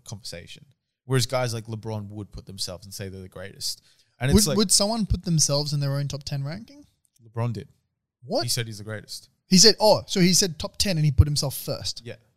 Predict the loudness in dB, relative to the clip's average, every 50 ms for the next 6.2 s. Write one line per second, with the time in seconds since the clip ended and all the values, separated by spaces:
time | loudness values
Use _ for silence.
0 | _ _ _ _ _ 0 2 2 4 4 2 0 0 0 0 -2 -2 -2 -6 -6
1 | -8 -8 -8 -6 -8 -6 -6 -6 -4 -6 -6 -6 -10 -10 -10 -10 -10 -10 -12 -14
2 | -16 -16 -16 -16 -18 -18 _ _ _ _ _ _ _ _ _ _ -4 -2 0 0
3 | 0 0 0 0 0 -2 -4 -6 -6 -6 -6 -8 -8 -10 -8 -10 -10 -10 -10 -12
4 | -12 -12 -12 -10 -12 -12 -12 _ _ _ -8 -2 0 0 2 0 -2 -4 -8 -10
5 | -14 -16 -16 -16 -10 -6 -4 -4 -4 -4 -6 -10 -8 -6 -4 -4 -4 -6 -8 -12
6 | -14 -16 -18